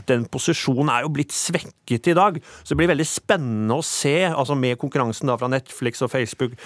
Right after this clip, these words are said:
så blir det veldig spennende å se forholdet mellom T V to og politikerne fremover nå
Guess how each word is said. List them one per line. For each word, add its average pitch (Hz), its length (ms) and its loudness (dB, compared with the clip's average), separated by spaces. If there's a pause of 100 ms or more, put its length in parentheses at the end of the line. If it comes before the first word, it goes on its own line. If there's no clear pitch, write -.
(200)
så - 80 -2
blir 160 140 4
det 147 80 0
veldig 160 100 -2
spennende 131 320 2
å 135 80 -2
se 170 160 -2
forholdet 123 720 2
mellom 120 320 0
T 135 160 0
V 160 160 -4
to 147 400 0
og 120 240 2
politikerne 143 720 0
fremover 123 400 -2
nå 196 240 2